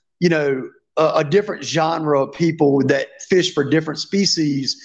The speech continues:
It gets them involved. And I think we, I mean, we had, uh, I think twenty-nine boats that tournament. So, I mean, had a really good turnout. It's a, it's a, just a really fun tournament, but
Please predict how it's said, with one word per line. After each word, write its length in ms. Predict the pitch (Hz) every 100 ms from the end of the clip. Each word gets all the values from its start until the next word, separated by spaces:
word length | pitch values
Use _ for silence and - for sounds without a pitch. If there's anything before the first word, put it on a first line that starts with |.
| - - _
It 160 | 160 143
gets 240 | 175 180
them 180 | 190 170
involved. 560 | 151 151 160 156 156 135
And 180 | 139 - - _ -
I 100 | 170
think 220 | 269 240
we, 180 | 220 -
I 100 | 175
mean, 200 | 185 180
we 140 | 247
had, 120 | 214
uh, 320 | 180 170 156
I 40 | 151
think 200 | 202 -
twenty-nine 540 | - 190 185 175 185
boats 420 | 156 165 - - -
that 280 | 165 165
tournament. 440 | 170 175 175 160 -
So, 140 | 170
I 40 | 151
mean, 280 | 160 147 - - - 240
had 120 | 254
a 40 |
really 260 | 196 220 185
good 180 | 180 175
turnout. 380 | 180 175 156
It's 120 | 151 139
a, 140 | 175
it's 180 | 143 -
a, 80 | 165
just 220 | 269 190
a 60 |
really 280 | 143 175 175
fun 280 | 156 170 156
tournament, 480 | 156 165 160 151 151
but 260 | 151 147